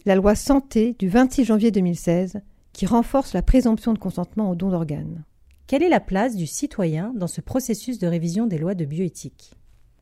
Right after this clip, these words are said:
Speaker 1: Comme les lois de bioéthique doivent pouvoir s'adapter aux évolutions de la science,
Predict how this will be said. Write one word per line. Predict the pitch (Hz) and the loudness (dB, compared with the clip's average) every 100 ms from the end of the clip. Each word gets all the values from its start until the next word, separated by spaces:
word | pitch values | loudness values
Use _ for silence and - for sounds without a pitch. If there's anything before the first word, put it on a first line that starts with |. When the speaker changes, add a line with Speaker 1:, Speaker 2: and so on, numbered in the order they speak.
| _ _ _ - | _ _ _ 0
Speaker 1:
Comme | 226 | 4
les | 214 | 8
lois | 233 | 6
de | 202 | 6
bioéthique | 190 185 233 185 | 6 4 2 0
doivent | 160 156 | 0 0
pouvoir | - 180 170 | 2 4 4
s'adapter | 185 165 160 - 196 190 - | 4 4 2 0 0 0 -2
aux | 139 | 2
évolutions | 156 165 170 - 180 | 2 4 0 0 0
de | |
la | 143 | 0
science, | - 160 160 151 139 | -2 -2 -2 -2 -8